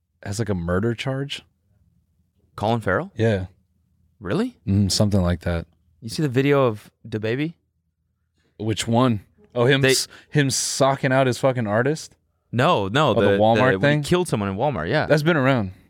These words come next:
Speaker 2: Has it?
Speaker 1: It's been out.
Speaker 2: Oh, okay. For
Speaker 1: Yeah.
Speaker 2: how long?
Speaker 1: Um, s-, I don't know.
Speaker 2: Huh.
Speaker 1: It, but that's, uh, people have known about that footage. It
Speaker 2: Oh.
Speaker 1: just for some reason got, like, resurfaced.
Speaker 2: So, but he got, like, acquitted, right?
Speaker 1: Mm-hmm.
Speaker 2: Huh.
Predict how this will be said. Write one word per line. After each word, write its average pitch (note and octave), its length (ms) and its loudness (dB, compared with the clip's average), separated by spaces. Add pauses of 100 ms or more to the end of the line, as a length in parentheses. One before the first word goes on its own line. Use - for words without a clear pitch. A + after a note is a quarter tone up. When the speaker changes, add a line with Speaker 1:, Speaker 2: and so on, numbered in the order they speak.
(140)
Speaker 2:
Has G#3 260 -2
it? G#4 160 -2
Speaker 1:
It's A2 120 -2
been A#2 200 2
out. G2+ 320 0
Speaker 2:
Oh, A#2+ 260 0
okay. F2+ 320 -2
For A#2+ 100 -2
Speaker 1:
Yeah. G#2 160 2
Speaker 2:
how - 20 4
long? A2+ 240 0 (1160)
Speaker 1:
Um, C3 300 -2 (1120)
s-, - 380 -14
I G#2+ 100 -4
don't A2+ 120 2
know. G2+ 440 0
Speaker 2:
Huh. C#3+ 100 -6 (460)
Speaker 1:
It, A2+ 300 -4
but C3 140 2
that's, E3 320 0
uh, C3+ 240 2
people D3 340 -2
have F#2 80 -4
known G#2 220 0
about F2+ 160 -4
that E2 160 -8
footage. F2 380 -8
It - 60 -10
Speaker 2:
Oh. G2+ 100 -4
Speaker 1:
just A#2 200 2
for - 80 -2
some G#2+ 240 2
reason F#2+ 320 2
got, E2+ 220 -2
like, E2 120 -2
resurfaced. E2 680 -10 (720)
Speaker 2:
So, - 140 -2
but C3 140 0
he C#3 120 -2
got, B2 320 0
like, G#2 160 0
acquitted, F#2 440 -4
right? E2+ 240 -6 (120)
Speaker 1:
Mm-hmm. B2 380 2 (280)
Speaker 2:
Huh. F2 180 -12